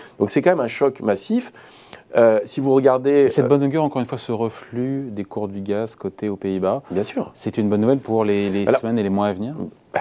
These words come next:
Speaker 1: bien sûr,
Speaker 2: Pour l'économie
Speaker 1: historiquement,
Speaker 2: française.
Speaker 1: on l'importe, euh, ces hydrocarbures, euh, on,
Speaker 2: Si c'est
Speaker 1: on
Speaker 2: bien
Speaker 1: réduit la
Speaker 2: répercuté,
Speaker 1: facture.
Speaker 2: si c'est bien répercuté, encore
Speaker 1: Ça,
Speaker 2: une
Speaker 1: c'est
Speaker 2: fois.
Speaker 1: vrai. Alors,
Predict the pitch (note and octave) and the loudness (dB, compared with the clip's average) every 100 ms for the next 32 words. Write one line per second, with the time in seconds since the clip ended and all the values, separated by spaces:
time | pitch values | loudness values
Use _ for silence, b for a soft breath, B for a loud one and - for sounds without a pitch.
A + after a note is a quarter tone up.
0 | - A2+ A#2+ - A#2+ - A#2 C3+ - D3 | -8 0 2 4 2 4 2 2 0 0
1 | - B2 B2 B2+ D#3 D3 - B2 G#2+ G2 | 0 2 0 0 0 0 0 2 4 4
2 | F#2 F#2 - G#2 F#2+ G2 G2+ A2 A2+ B2+ | 0 -2 -4 -2 0 2 2 2 0 2
3 | D3 G2 F2+ F2 F2 F2 F2 F2+ F2 E2+ | 0 2 2 2 2 2 0 -2 -2 -4
4 | - B2 C3 C#3 C#3+ A#2+ D#3 - C#4 G#3+ | 0 4 4 4 2 2 2 0 2 0
5 | A2+ G#2 F#2+ F#2+ - G2 G2 - G2 G#2+ | 2 0 -2 -6 -10 -10 -8 -2 2 4
6 | G#2+ - B2 | 2 2 0